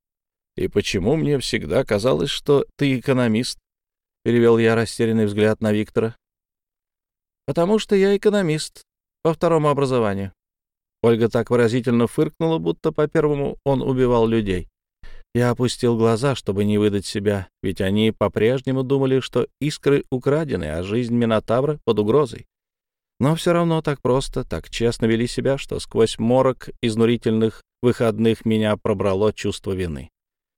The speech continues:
"Нам дадут документы", — наконец вступила Ольга. "Займись ими.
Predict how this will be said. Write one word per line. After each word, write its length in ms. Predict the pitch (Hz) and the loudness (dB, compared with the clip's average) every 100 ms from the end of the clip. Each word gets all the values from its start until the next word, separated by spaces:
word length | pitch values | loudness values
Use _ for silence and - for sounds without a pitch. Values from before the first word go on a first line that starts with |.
| _ _ _ _ _ _ _ _ _ _ _ _ | _ _ _ _ _ _ _ _ _ _ _ _
"Нам 240 | 156 170 160 | -2 0 2
дадут 360 | 156 151 175 - | 0 0 -2 -2
документы", — 640 | 151 170 165 143 131 113 - | -2 0 0 0 -2 -8 -4
наконец 420 | 120 113 113 113 | -2 0 2 0
вступила 480 | - - 110 117 113 - | -2 -4 0 2 2 4
Ольга. 380 | 117 104 117 - _ _ _ _ _ _ _ _ | 0 2 -4 -6 _ _ _ _ _ _ _ _
"Займись 500 | 135 165 156 160 - | 0 2 2 0 0
ими. 240 | 139 135 | -2 -2